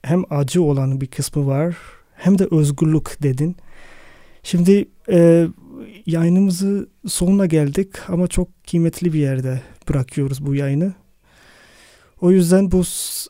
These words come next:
e, bir şarkıyla bitirmek istiyoruz. Şarkının ismi de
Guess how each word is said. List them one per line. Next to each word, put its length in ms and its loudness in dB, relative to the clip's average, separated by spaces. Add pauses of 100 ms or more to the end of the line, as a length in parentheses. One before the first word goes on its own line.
e, 460 2
bir 140 0
şarkıyla 600 0 (500)
bitirmek 420 -2
istiyoruz. 760 -8 (1080)
Şarkının 800 2
ismi 380 -2
de 100 -2